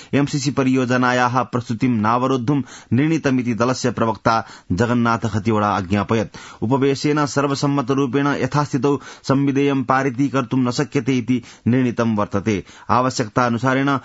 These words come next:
अतिरिक्तं निर्णेतुं केन्द्रीय सचिवालयाय दायित्वं प्रदत्तमिति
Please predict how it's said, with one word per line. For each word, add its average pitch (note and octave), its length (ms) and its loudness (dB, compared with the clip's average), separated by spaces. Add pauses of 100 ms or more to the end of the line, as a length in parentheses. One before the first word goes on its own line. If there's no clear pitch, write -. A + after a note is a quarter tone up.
(160)
अतिरिक्तं C3+ 460 0
निर्णेतुं C3 560 2
केन्द्रीय C3+ 440 0
सचिवालयाय B2+ 800 0
दायित्वं B2+ 460 0
प्रदत्तमिति C3 720 0